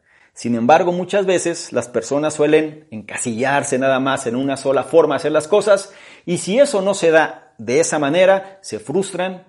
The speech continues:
y entonces se generan otro tipo de insatisfacciones y la gente empieza a vivir cada vez con una menor calidad de vida. Replantea esta información. Te invito a que profundices un poco más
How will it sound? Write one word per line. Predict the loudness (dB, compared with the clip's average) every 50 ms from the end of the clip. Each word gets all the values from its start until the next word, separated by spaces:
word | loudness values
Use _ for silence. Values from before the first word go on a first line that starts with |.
| _ -10
y | -6 -6
entonces | -6 -4 -2 0 0 0 0 -2 -4 -4 -4
se | -6 -10 -10 -8 -6 -6
generan | -6 -8 -10 -8 -4 -2 -2 -2 -2 -4 -6
otro | -8 -8 -8 -8 -10 -10
tipo | -8 -8 -8 -6 -2 -2 -2 -2 -2 -6 -18 _ _ _ -16
de | -14 -14
insatisfacciones | -12 -12 -14 -16 -16 -16 -16 -14 -14 -12 -6 0 2 2 2 2 0 -4 -6 -10 -16 -20 -20 _ _ _
y | -16 -12
la | -10 -8
gente | -4 -2 -2 -2 -2 -2 -2 -2 -2 -2 -4
empieza | -10 -12 -6 -4 -2 -2 -2 -2 -2
a |
vivir | -2 -2 0 0 0 0 -2 -4 -10 -20 _ _ _
cada | -4 -2 -2 0 0
vez | 0 0 -2 -2 -6
con | -8 -8 -6 -4
una | -4 -4 -4
menor | -4 -4 -4 -2 0 -2 -2 -2 -4
calidad | -8 -6 -6 -4 -4 -4 -4
de | -2
vida. | 0 0 0 0 -2 -4 -10 -20 _ _ _ _ _ _ _ _ _ _ _ _ _ _ _ _ _ _ _ _ _ _ _ 0
Replantea | 2 2 2 2 0 -2 0 4 6 6 6 6 4 0
esta | -2 -4 -6 -10
información. | -10 -10 -10 -10 -10 -10 -10 -10 -8 -6 -6 -6 -8 -10 -14 -20 _ _ _ _ _ _ _ _
Te | -6
invito | -4 -4 -2 -4 -4 0 0 0
a | 0 2
que | 4 6 6 6 4 2 -4 -16 -20 _ _
profundices | -6 -6 -6 -4 -4 -4 -4 -4 -4 -6 -6 -6
un | -8 -8
poco | -6 -6 -4 -2 -2
más | -2 0 0 -2 -4 -6 -12 -16 -18 _ _